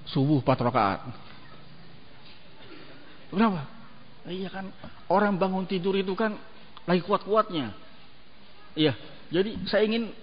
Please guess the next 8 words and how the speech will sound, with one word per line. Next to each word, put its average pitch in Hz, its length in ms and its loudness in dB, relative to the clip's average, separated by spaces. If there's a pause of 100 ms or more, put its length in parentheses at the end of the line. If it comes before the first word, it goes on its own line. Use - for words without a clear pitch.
(140)
lebih 175 180 4
banyak 190 460 4
salat 180 260 4
subuh 170 220 2
empat 170 240 2 (560)
rakaat. 107 460 -2 (1500)
Kita 113 160 -2
katakan 117 400 2